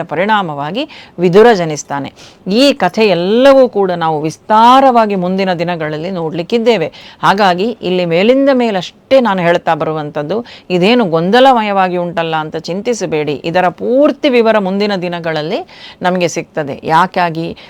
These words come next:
ಅವರು ಬಿಳಿಚಿಕೊಂಡ್ರು, ಇವಳು ಯಾಕೆ ಕಣ್ಣು ಮುಚ್ಚಿಕೊಂಡ್ಲು, ಧೃತ-, ಅವ್ರು ಹೇಗೆ ಬಂದ್ರು, ಅವ್ರು ಹೆದರುವಂತಹದ್ದೇನಾಗಿತ್ತು ಅಲ್ಲಿ, ಇದೆಲ್ಲ ವಿವರಣೆಗಳನ್ನು ನಾವು ಮುಂದೆ ನೋಡುವವರಿದ್ದೇವೆ.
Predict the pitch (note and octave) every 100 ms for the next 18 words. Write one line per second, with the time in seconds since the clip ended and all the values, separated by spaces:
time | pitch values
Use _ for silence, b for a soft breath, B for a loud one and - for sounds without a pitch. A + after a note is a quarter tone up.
0 | - E3 E3+ D#3 G3 F#3+ F#3 E3 D#3+ D#3+
1 | D#3+ E3+ F3+ F3+ G3 G3+ - F3+ A3 F3+
2 | D#3+ E3+ D#3+ D#3 D#3+ E3 F3 - - F#3+
3 | E3+ G3 B3 A#3 D#3+ F3+ D#3+ E3 E3+ B
4 | B - G3+ F3 F#3 A#3 B3 A3+ A3 G#3+
5 | F#3 G#3+ C4+ B3+ G3+ - F3+ E3+ D#3+ -
6 | D#3 G#3 D#4 E4 D4+ D4 B3+ G#3+ F#3 F3+
7 | F3 E3 E3 E3 D#3 D3+ D#3 E3+ F#3 D#3
8 | G3+ C#3+